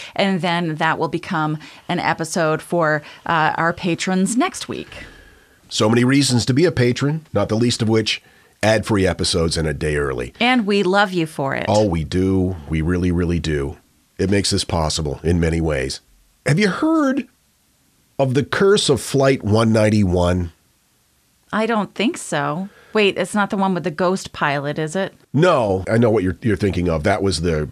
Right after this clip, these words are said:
Speaker 2: plane crash in the Everglades.
Speaker 1: Yes.
Speaker 2: I talked about that, like, two hundred episodes ago.
Speaker 1: Yeah.
Speaker 2: Yeah. No. Flight one ninety-one, this particular airline flight has crashed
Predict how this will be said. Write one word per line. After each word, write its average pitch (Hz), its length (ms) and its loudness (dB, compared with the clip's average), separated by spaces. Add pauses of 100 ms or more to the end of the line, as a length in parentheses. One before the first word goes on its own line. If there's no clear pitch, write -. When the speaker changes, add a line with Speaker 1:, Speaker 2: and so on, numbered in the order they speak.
Speaker 2:
plane 95 280 0
crash 90 360 0
in 87 60 2
the 82 100 2
Everglades. 104 640 2
Speaker 1:
Yes. 214 400 0
Speaker 2:
I 87 140 0
talked - 320 -2
about 90 200 0
that, 90 220 0
like, 76 180 -6 (520)
two 110 140 4
hundred 92 260 4
episodes 78 480 0
ago. 78 340 0
Speaker 1:
Yeah. 202 160 2
Speaker 2:
Yeah. 160 280 0 (120)
No. 131 260 2 (440)
Flight 233 460 2
one 151 280 4
ninety-one, 123 600 4
this 143 160 0
particular 175 640 2
airline 123 580 2
flight 85 400 -2
has 107 240 -2
crashed 117 800 0